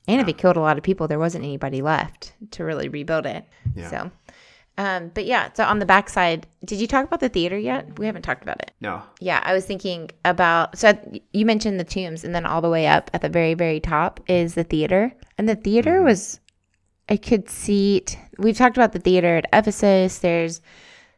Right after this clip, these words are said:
Speaker 1: a theater. I mean, there's usually a theater at all these places. Um, we talked about Sagalassos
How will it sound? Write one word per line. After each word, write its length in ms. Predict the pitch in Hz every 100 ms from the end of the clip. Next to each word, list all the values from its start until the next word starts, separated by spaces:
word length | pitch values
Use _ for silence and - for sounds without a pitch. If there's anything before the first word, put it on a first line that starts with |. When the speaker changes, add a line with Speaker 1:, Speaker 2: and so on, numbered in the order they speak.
| _ _ _ _
Speaker 1:
a 60 | 180
theater. 720 | - 196 190 185 185 185 185
I 60 | 202
mean, 140 | 220
there's 160 | 240 226
usually 360 | 226 214 190 170
a 40 |
theater 360 | 170 170 160 156
at 80 |
all 140 | 151 151
these 160 | 156 156
places. 520 | - - - - -
Um, 180 | 175 170
we 60 | 165
talked 220 | 185 185
about 380 | 196 165 - -
Sagalassos 1300 | - 180 170 165 165 165 156 170 - 220 233 -